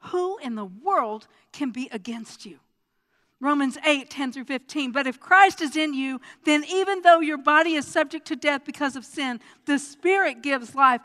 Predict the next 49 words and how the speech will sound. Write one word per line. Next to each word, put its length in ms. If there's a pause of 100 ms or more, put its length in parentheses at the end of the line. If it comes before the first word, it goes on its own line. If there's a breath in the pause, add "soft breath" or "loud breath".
(200 loud breath)
because 340
of 140
righteousness. 640 (180 loud breath)
And 220
if 240
the 140
Spirit 500
of 140
him 280 (240 loud breath)
who 140
raised 320
Jesus 380
from 180
the 80
dead 280
is 140
living 300
in 220
you, 320 (200 soft breath)
he 240
who 140
raised 340
Christ 380
from 160
the 80
dead 260 (260 soft breath)
will 220
also 520
give 320
life 360
to 120
your 320
mortal 440
bodies 480 (240 loud breath)
because 360
of 120
this 160
Spirit 460
that 140
lives 240
in 180
you." 160 (220 soft breath)
Let 100
me 80
tell 220
you 80
something. 420 (260 soft breath)
God's 320
Spirit 540